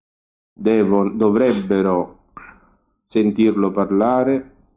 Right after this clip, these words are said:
dovrebbero fare un corso con Don Antonio Martello, perché personalmente lo conosco, so quanto vale e so quanto riesce a trasmettere anche dal punto di vista empatico, non da pun-, non solo dal punto di vista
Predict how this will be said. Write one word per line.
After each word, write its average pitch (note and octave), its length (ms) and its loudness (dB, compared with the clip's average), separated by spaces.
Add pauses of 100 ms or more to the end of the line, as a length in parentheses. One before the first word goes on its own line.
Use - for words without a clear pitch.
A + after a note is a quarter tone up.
(120)
dovrebbero G#2 960 0 (280)
fare A#2+ 280 -2
un G#2 160 -2
corso G#2 460 -4
con G2 200 -6
Don G2+ 140 -2
Antonio G#2 400 -4
Martello, F2+ 680 -2
perché G2+ 600 -4 (680)
personalmente A2 1300 0
lo G#2+ 180 0
conosco, G#2 840 -2
so A#2+ 360 -4
quanto G#2 460 -4
vale F#2 640 -2
e A2+ 100 -6
so C3+ 300 -4
quanto B2 400 -2
riesce A#2+ 440 0
a G2+ 60 0
trasmettere G2+ 960 -2
anche C3 300 -2
dal G#2 140 0
punto A2 280 -4
di G#2 80 2
vista G#2+ 560 -2
empatico, F#2+ 800 -4
non A2+ 400 2
da F#2+ 140 -2
pun-, G#2+ 300 -4
non A#2 200 0
solo G#2+ 260 0
dal F#2+ 160 0
punto F#2+ 260 -4
di F#2 100 0
vista F#2+ 640 -2